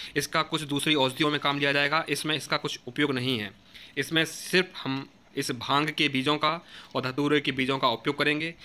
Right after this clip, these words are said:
ये सारा सिंगरप हम निकाल देंगे, क्योंकि सिंगरप का पूरा पारा उड़कर धतूरे और भांग के बीज में कायम हो गया है। और जो खेल है अब पूरे धतूरे के बीजों का और भांग के बीजों का है, एक सिंगरप में अब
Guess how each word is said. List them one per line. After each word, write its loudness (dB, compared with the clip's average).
ये 2
सारा 2
सिंगरप -2
हम -4
निकाल 2
देंगे, 2
क्योंकि -4
सिंगरप -2
का -2
पूरा -2
पारा 2
उड़कर 2
धतूरे 2
और 2
भांग 0
के 0
बीज 0
में 0
कायम 2
हो 0
गया 2
है। -2
और 0
जो 0
खेल 6
है 4
अब 0
पूरे 4
धतूरे -2
के 0
बीजों -2
का 2
और 0
भांग -2
के -4
बीजों -2
का -2
है, -8
एक 2
सिंगरप 0
में 0
अब -2